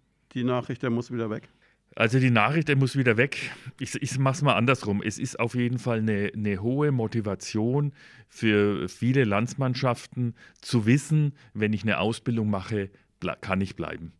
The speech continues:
Speaker 2: Also diese drei plus zwei Regelung war auf jeden Fall eine ganz, ganz positive Entwicklung, weil man dann eben auch tatsächlich ein Ziel für die Menschen hat, hier sich anzustrengen.
Speaker 1: Absolut nachvollziehbar.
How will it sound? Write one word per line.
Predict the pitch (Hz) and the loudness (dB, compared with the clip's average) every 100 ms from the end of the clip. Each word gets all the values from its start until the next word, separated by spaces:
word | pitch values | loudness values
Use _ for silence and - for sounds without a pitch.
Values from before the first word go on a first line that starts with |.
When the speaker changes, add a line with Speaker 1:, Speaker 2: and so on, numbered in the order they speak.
| - | -8
Speaker 2:
Also | 101 113 | -4 -4
diese | 104 104 110 | -4 -2 -2
drei | 95 98 | 0 0
plus | 104 104 - | 0 -6 -8
zwei | 95 87 120 | -6 -2 0
Regelung | 123 120 117 113 113 - - - | 0 0 0 0 -2 -4 -14 -8
war | 90 87 | -4 -4
auf | 98 | -4
jeden | 98 117 | -4 -4
Fall | 120 110 101 | -2 -2 -2
eine | 101 87 | -4 -4
ganz, | - 120 - | -4 -4 -4
ganz | 107 - | -8 -6
positive | 92 104 98 95 95 | -8 -8 -8 -6 -6
Entwicklung, | 95 95 104 127 120 - - - | -6 -4 -4 -2 -4 -6 -16 -10
weil | 90 90 123 | -2 2 2
man | 131 120 | 2 2
dann | 113 110 | 2 0
eben | 107 104 104 110 107 - - - | 0 0 0 0 0 -4 -18 -4
auch | 104 - | -4 -2
tatsächlich | 98 87 113 110 117 | -4 -4 -4 -6 -8
ein | 104 | -10
Ziel | - 120 | -10 -10
für | 113 101 | -6 -6
die | 92 | -4
Menschen | 87 87 - 92 | -6 -6 -8 -6
hat, | 92 - - - _ | -6 -8 -14 -20 _
hier | - 104 107 | -4 0 0
sich | 110 - | -2 -8
anzustrengen. | 90 87 101 - 82 82 82 80 _ _ | -8 -8 -10 -10 -12 -12 -14 -18 _ _
Speaker 1:
Absolut | 98 - 104 101 110 | -14 -12 -10 -8 -6
nachvollziehbar. | 98 - 98 - 90 87 | -6 -8 -10 -8 -4 -4